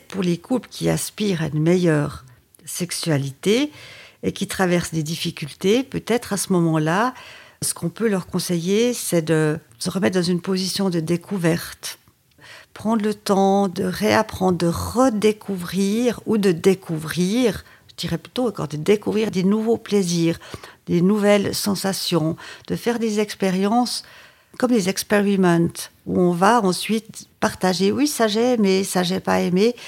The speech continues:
de manière à recréer petit à petit et à découvrir des plaisirs qu'on peut partager ensemble, qui peuvent être nouveaux, totalement, hein, qui peuvent ne, ne pas ressembler à ce qu'on a connu avant. La sexualité évolue, est toujours quelque chose qui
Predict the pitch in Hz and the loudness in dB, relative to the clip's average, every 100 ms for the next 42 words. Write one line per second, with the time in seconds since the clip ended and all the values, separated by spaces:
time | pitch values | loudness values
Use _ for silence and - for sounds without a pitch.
0 | - - - 185 202 247 - 175 214 208 | -16 -14 -2 0 2 2 0 -4 -4 -4
1 | - 220 220 233 233 - 233 - 202 - | -2 0 0 -2 -4 -10 -6 -2 -2 -4
2 | - 208 247 254 - - - 202 175 175 | -6 -4 -2 -4 -14 -20 -12 -2 0 2
3 | 262 277 214 208 226 196 185 202 180 233 | 0 0 0 0 0 -2 0 -2 0 -4
4 | - 185 175 202 196 165 - 175 165 170 | -4 -6 -2 -2 -2 -6 -4 -4 -2 -2
5 | 160 - 180 277 269 - 170 196 170 165 | -2 -2 0 0 0 -6 -2 2 2 0
6 | 180 196 175 143 208 - - _ - 214 | 0 0 2 0 -2 -6 -20 _ -6 -2
7 | 170 151 135 147 - - - - - - | -2 0 -2 -4 -10 -20 -20 -16 -12 -10
8 | 170 202 190 151 - - - 160 - 269 | -4 0 2 2 -2 -14 -8 -4 0 0
9 | 214 180 175 170 165 156 - 160 151 139 | 0 -4 -2 -2 -2 -4 -4 -2 -2 -4
10 | 165 151 147 139 139 175 240 156 - 151 | -4 0 0 0 -2 0 0 -2 -4 -8
11 | - 160 151 - 208 208 - - - _ | -6 -4 -4 -2 -2 -2 -8 -20 -20 _
12 | 175 165 156 - - 208 262 - 147 - | 0 2 0 -2 -4 -4 -6 -8 -6 -6
13 | 196 - - | -6 -6 -10